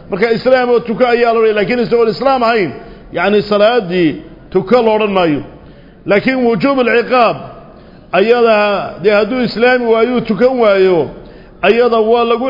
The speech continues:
ciqaabayaa. Oo kufaartu dee furuucu shariica mukhaatabiin ayay ku yihiin, sida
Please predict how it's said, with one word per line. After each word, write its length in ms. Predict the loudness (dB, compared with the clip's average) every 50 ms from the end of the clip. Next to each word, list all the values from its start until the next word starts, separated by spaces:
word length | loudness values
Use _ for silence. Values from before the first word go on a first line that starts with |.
| 0
ciqaabayaa. 720 | 0 2 2 0 0 2 2 0 0 2 2 0 0 -2 -4 -8 -14 -20 -20 -20 -20 -20 -20 -20 -10 -4
Oo 120 | -2 0 0
kufaartu 500 | 0 0 0 2 0 0 0 0 -2 0
dee 240 | 0 2 2 0
furuucu 340 | 0 -2 -4 -2 0 0 0 0
shariica 340 | 2 2 2 2 2 0
mukhaatabiin 720 | 0 -2 -2 -2 -2 -2 0 0 0 0 0 0 0 -2 -4 -6 -8 -12 -18 -20 -20 -20 -20 -20 -4 -2
ayay 240 | 0 0 0 0 -2
ku 120 | -4 -4 -2
yihiin, 220 | 0 0 0 0 0
sida 300 | -2 -2 0 2 2